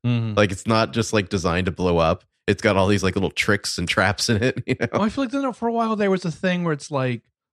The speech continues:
Speaker 1: oh, there's a mercury switch, and you have to hold it
Speaker 2: It's a
Speaker 1: completely
Speaker 2: fake
Speaker 1: even.
Speaker 2: switch.
Speaker 1: You have to, like, there's, like, a liquid. If it,
Speaker 2: Yeah.
Speaker 1: like, gets over here, it's like, what?
Speaker 2: But there, I, I, I think, um,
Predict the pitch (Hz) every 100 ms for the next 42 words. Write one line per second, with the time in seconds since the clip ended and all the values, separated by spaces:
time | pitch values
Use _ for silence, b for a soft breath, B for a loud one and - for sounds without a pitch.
0 | _ _ - 165 151 123 117 143 180 151
1 | 127 - - 135 95 - 131 143 123 156
2 | 160 151 139 131 165 160 123 - 165 107
3 | 147 131 110 95 - 147 170 175 190 175
4 | 170 123 143 196 220 190 170 135 110 101
5 | 139 190 - 202 165 135 185 190 185 185
6 | 123 - 127 214 240 226 - 135 147 127
7 | 139 95 127 117 123 120 165 165 156 135
8 | 113 95 87 82